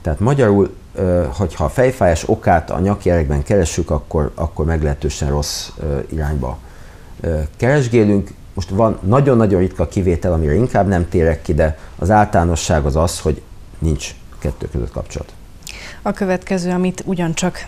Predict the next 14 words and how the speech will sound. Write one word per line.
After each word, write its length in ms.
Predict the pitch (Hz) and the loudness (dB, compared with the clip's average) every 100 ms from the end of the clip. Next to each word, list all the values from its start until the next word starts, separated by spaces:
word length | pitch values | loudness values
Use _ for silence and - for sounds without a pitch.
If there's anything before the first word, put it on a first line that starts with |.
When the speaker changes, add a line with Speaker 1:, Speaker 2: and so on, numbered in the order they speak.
| 175 | -6
Speaker 2:
meg 260 | 170 160 - | -6 -8 -8
kell 220 | - 165 | -4 -2
említenünk, 640 | 165 175 180 202 214 254 247 | -2 -2 -2 -2 0 0 -2
az 140 | 165 | -2
az 140 | 170 - | -4 -4
epilepszia, 840 | 185 170 165 160 - 180 190 226 - - - - | -6 -2 -2 -4 -4 -2 0 -2 -8 -18 -16 -4
amelyről 460 | 190 190 190 196 | 0 2 2 2
úgy 200 | 202 233 | 0 -2
tartják, 480 | - 175 165 208 202 | 0 -2 -2 -4 -4
hogy 380 | - 190 190 - - - | 0 2 2 -2 -16 -10
eszméletvesztéssel 1300 | - 202 - 185 175 165 170 175 - 160 - 185 170 | -4 -2 0 0 0 0 -2 -2 -4 -4 -2 0 -2
és 260 | 143 143 175 | -4 -8 -6
rángatózással 800 | 170 165 - 160 165 160 - 170 | -4 -4 -4 -4 -2 -4 -4 -2
járhat, 520 | 165 160 185 226 | -2 -2 0 -2